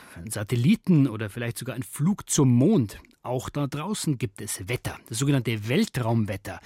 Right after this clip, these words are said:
Da geht's jetzt nicht um Sonne, Regen oder Schnee, das ist viel brutaler, und zwar Sonnenstürme. Da schleudert die Sonne extrem energiereiche Teilchen ins All.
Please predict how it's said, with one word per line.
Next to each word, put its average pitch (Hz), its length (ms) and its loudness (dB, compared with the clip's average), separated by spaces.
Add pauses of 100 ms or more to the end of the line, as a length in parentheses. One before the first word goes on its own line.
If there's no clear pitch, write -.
(380)
Da 107 80 -12
geht's 113 160 -4
jetzt 117 140 -4
nicht 156 100 2
um 135 80 4
Sonne, 135 500 4
Regen 143 380 2
oder 117 180 -2
Schnee, 151 460 0
das 127 140 -6
ist 135 160 -4
viel 226 320 -2 (100)
brutaler, 127 800 0
und 139 120 -6
zwar 135 220 0 (280)
Sonnenstürme. 117 880 0 (480)
Da - 100 -12
schleudert 185 440 0
die 156 80 2
Sonne 175 260 4
extrem 147 400 -2
energiereiche 135 680 -2
Teilchen 123 440 -6
ins 110 200 -4
All. 135 340 0